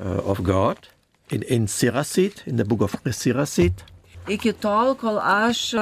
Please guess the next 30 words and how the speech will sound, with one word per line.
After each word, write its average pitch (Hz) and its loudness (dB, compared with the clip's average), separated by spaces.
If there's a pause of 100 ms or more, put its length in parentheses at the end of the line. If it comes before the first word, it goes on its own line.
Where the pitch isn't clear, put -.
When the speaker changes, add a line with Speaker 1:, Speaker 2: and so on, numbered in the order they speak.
(120)
Speaker 2:
aptikau 226 0
Dievo 202 2
žodį 202 0
Siracido 202 -2
knygoje. 185 2 (280)
Speaker 1:
Yes, - 0
uh, 113 0
and, 113 -6
and 117 0
you 110 0
can 110 0
read, 131 2 (100)
w-, 117 -6
that 139 -6
was 147 -2
the 113 -2
first 165 -2
words 143 0
I 120 0
heard 123 0
from 104 -2
God 85 0 (240)
in 104 -4
my 92 0
life 82 -2
when 113 4
I - 6
was 104 2
in 107 -6
Australia. 87 0